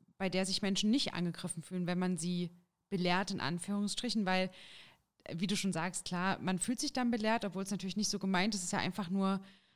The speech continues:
ähm, ich versuche Menschen dann halt immer irgendwie klarzumachen, wenn das dir vor mir passiert, ich reagiere darauf vielleicht noch irgendwie so, dass ich sage,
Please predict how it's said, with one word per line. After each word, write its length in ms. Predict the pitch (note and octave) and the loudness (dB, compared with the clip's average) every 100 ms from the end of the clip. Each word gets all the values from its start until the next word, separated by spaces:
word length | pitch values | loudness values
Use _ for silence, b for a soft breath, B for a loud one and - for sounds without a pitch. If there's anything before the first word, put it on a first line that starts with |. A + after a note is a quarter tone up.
| B _ | B _
ähm, 300 | F#3+ F#3+ F#3+ | 0 2 2
ich 100 | - | 0
versuche 300 | - G3 F#3+ | -2 0 0
Menschen 240 | G3 G3+ A3+ | 0 0 0
dann 100 | G3 | -2
halt 140 | F#3+ | -2
immer 180 | G3+ G3+ | -2 0
irgendwie 200 | G3+ G3 | 0 -2
klarzumachen, 640 | G#3 G3+ G3+ G3 G3 G3 - | -4 -4 -2 -2 -2 -4 -6
wenn 220 | G3+ G3 | -4 0
das 340 | F#3+ F#3 - - - | 0 -2 -6 -10 -10
dir 100 | G3+ | -6
vor 160 | G3 G3+ | -2 0
mir 200 | G3 C4+ | 2 2
passiert, 600 | A3 A#3+ - G3 G3+ G3+ B B B - - | 0 -2 -2 0 0 -2 B B B -16 -4
ich 180 | G#3 | -2
reagiere 320 | A3 G#3 G3+ G#3+ | 2 2 2 0
darauf 260 | G3+ G3+ | 2 0
vielleicht 380 | - G3+ G3+ G3 | 2 2 2 2
noch 100 | G3+ | 0
irgendwie 300 | D3 G3 G3 | 0 0 0
so, 100 | F#3+ | 0
dass 160 | F#3+ F#3+ | 0 0
ich 140 | F#3+ | -2
sage, 320 | F#3+ F#3+ - | 0 0 -2